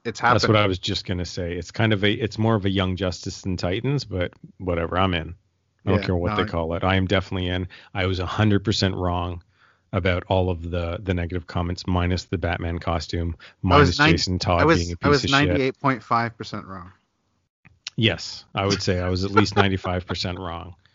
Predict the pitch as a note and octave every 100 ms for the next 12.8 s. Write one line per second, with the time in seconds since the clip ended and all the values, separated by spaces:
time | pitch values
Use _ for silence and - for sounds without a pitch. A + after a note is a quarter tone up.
0 | _ - F#2 F2 F2+ E2+ F2+ G#2 G2+ -
1 | G2+ F2 F#2+ - F#2+ - F#2 E2+ E2+ E2
2 | E2+ E2 - - - E2+ E2 F#2+ F2+ G2
3 | A2+ F#3 - - - _ G2 E2+ G2+ F#2+
4 | F#2 F2 F2 B2 E3+ - - _ _ _
5 | _ - F#2+ F2 F2 E2+ E2 - _ _
6 | _ _ _ _ _ - F2 - G#2+ G#2
7 | A#2+ A#2 A#2 A2+ C#3 C#3 D#3 - - -
8 | D3+ C#3+ C3 B2+ A#2+ A2 G#2+ G#2 G#2 G2+
9 | F#2+ F#2 G2 - F2 F2+ G#2+ - A#2 C3+
10 | G2+ F#2+ F#2 - - E2+ D#2+ D#2+ E2+ F2
11 | D#2 E2 E2 - - _ _ - - E3+
12 | A2 - B2 A#2 A2+ E3 F#3+ G#2+